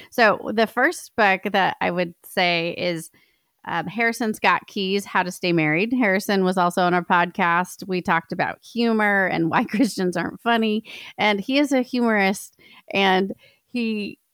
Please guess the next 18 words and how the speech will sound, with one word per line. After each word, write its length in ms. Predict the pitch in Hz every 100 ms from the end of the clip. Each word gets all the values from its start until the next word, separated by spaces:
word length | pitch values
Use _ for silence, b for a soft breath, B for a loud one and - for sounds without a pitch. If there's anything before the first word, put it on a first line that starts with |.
| -
he 180 | 226
wrote 220 | 226 247 262
this 160 | 370
book, 240 | - 170 190 -
though, 200 | 190 190
about 400 | 180 170 175 -
his 320 | 190 175 -
wife's 340 | 165 165 -
affair 500 | - - 147 143 143 -
and 200 | 170 165
just 300 | 170 156 -
the 100 | -
devastation 800 | 160 - 180 175 - 165 156 165
it 80 | 151
brought 240 | 160 143
to 80 | -
their 140 | 151 147
family. 580 | 175 175 170 170 160